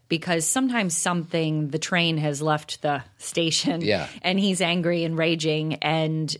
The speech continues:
Speaker 1: you know, besides holding him, if he
Speaker 2: Mm-hmm.
Speaker 1: was not being safe to himself,
Speaker 2: Right.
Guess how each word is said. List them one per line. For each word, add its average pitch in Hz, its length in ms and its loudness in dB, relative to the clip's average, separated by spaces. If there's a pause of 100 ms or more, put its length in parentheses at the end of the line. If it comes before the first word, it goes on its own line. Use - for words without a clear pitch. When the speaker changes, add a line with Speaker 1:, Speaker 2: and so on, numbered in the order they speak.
(120)
Speaker 1:
you 165 160 -2
know, 151 300 0
besides 165 500 0
holding 208 500 -2
him, 160 380 0
if 185 120 0
he 180 100 0
Speaker 2:
Mm-hmm. 165 80 0
Speaker 1:
was 156 260 -4
not 160 300 0
being 170 160 -2
safe 160 280 0
to 165 100 -2
himself, 156 540 0
Speaker 2:
Right. 92 220 2